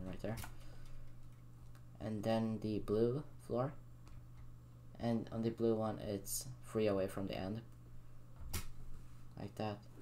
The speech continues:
And then the purple one. So yeah, that's, like, all you have to do. And I'm not sure what I should put, what I'm supposed to do now. Uh, but, uh, we'll see.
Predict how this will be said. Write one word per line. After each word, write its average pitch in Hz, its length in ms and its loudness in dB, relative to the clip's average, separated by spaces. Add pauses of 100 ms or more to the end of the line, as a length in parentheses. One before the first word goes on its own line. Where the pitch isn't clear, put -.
(140)
And 107 120 2
then 107 140 6
the 95 320 6
purple - 280 0
one. 95 140 -4 (1200)
So - 120 6
yeah, 117 100 12
that's, - 440 8 (340)
like, 110 220 10 (220)
all 107 160 6
you 107 60 8
have 104 180 6
to - 200 2
do. 120 180 6 (1800)
And 107 380 4
I'm 127 100 4
not 151 160 6
sure 147 180 6
what 131 120 8
I 117 100 6
should 113 200 0
put, - 200 2 (280)
what 104 140 2
I'm 107 100 2
supposed 113 320 0
to 107 60 0
do 98 120 4
now. 87 200 -2 (1120)
Uh, 104 200 4
but, 107 140 4
uh, 110 140 4 (160)
we'll 113 140 0
see. 107 240 0